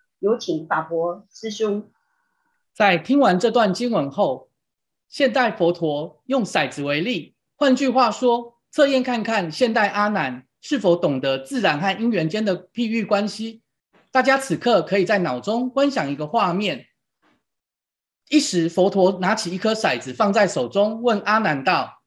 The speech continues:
Speaker 2: ：“你说说看，这个骰子是几点呢？”阿难心想，上次在显见不失，佛陀举起手臂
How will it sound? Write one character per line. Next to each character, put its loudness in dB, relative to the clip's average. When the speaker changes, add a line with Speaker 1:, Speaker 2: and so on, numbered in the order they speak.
Speaker 2:
：“你 -2
说 2
说 6
看， 0
这 -6
个 0
骰 0
子 -12
是 -6
几 -4
点 0
呢？” -2
阿 2
难 4
心 -2
想， -2
上 0
次 -4
在 2
显 -4
见 2
不 -6
失， -8
佛 4
陀 2
举 -2
起 -2
手 0
臂 -4